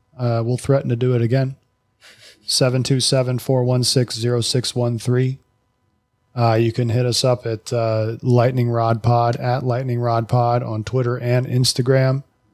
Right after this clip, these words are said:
Uh, you can email us at the lightning rod one at protonmail dot com. That's the number one. Uh, and, yeah, check out our new website, lightning rod pod dot com. You can hit us up on there as well.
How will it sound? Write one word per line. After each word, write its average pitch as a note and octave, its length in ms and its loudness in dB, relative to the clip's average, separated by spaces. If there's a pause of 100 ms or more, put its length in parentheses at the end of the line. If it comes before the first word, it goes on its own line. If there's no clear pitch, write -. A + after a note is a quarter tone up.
(380)
Uh, G#2+ 280 0
you A2 100 2
can A2+ 140 0
email A2+ 320 0
us A#2 240 0
at A2+ 260 0 (380)
the A#2 100 -2
lightning A#2 400 -2
rod A#2 380 0
one B2 480 0
at C3 320 -6
protonmail C3+ 600 2
dot C#3+ 240 0
com. D3 440 0 (400)
That's A2+ 180 -4
the A#2 80 0
number A#2 220 0
one. B2+ 320 -2 (1040)
Uh, C#3 320 2
and, E3 920 2 (200)
yeah, C#3+ 300 2 (220)
check D3 200 -2
out D3+ 160 2
our D3+ 80 4
new D3+ 120 2
website, C#3+ 520 2
lightning B2+ 340 -2
rod A#2+ 300 -2
pod A#2+ 260 2
dot A#2 240 -4
com. A#2+ 300 0
You A2 80 0
can A2+ 160 -2
hit A#2+ 100 2
us A#2 180 -2
up A#2 200 -4
on A2+ 140 0
there A2+ 200 -2
as G#2+ 160 -4
well. A2+ 300 0